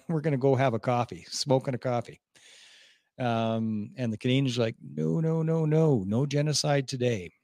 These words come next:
And we dug in. For the first time since the Korean War, Canadian troops dug in, stage five trenches. Um, we were outmanned, outgunned. And I think there was less than a hundred of us that were actually there on that front line.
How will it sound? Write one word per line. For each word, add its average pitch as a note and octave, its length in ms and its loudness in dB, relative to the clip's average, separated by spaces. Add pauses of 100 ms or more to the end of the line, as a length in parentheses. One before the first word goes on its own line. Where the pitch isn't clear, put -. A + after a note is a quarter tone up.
(140)
And A#2+ 240 0
we A#2+ 80 2
dug C3 300 2
in. C3+ 380 -2
For B2+ 120 -4
the A2 100 -2
first D3+ 260 -4
time C#3 280 0
since - 240 -4
the - 100 -14
Korean C3 540 0
War, A#2+ 480 -2 (160)
Canadian B2 420 2
troops B2+ 480 0
dug C3 260 2
in, B2+ 300 4
stage B2 380 0
five A2+ 320 -2
trenches. C3 640 0 (720)
Um, G#2+ 720 2
we B2+ 160 4
were A#2 200 0
outmanned, A2 680 0 (160)
outgunned. A2+ 720 0 (560)
And A#2 400 0 (120)
I A#2+ 80 -2
think G3 280 0
there C4+ 100 -4
was A2+ 280 -2
less A#2 260 -2
than A2 140 -6
a E2+ 80 -12
hundred B2 480 2
of F#2 180 -4
us G2 160 -2
that - 180 -4
were A2 120 -4
actually A2+ 360 -2
there A2+ 240 0
on G#2 100 -2
that F#2+ 200 -8
front A2+ 340 -2
line. A2+ 400 -2